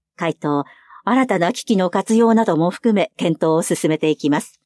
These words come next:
公共施設の脱炭素の取り組みについて。質問、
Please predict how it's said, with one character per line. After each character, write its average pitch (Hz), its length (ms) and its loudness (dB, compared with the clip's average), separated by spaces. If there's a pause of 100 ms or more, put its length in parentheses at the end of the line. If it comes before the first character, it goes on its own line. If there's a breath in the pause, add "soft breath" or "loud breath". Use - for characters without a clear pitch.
(1800)
公 285 200 4
共 330 240 2
施 - 80 -4
設 320 260 0
の 196 160 4
脱 - 320 -4
炭 233 200 2
素 165 180 -2
の 160 100 -2
取 170 200 0
り 190 40 -4
組 185 200 0
み - 20 -2
に 175 160 -2
つ 185 100 -4
い 151 80 -2
て。 - 180 -8 (600)
質 - 220 -2
問、 170 240 0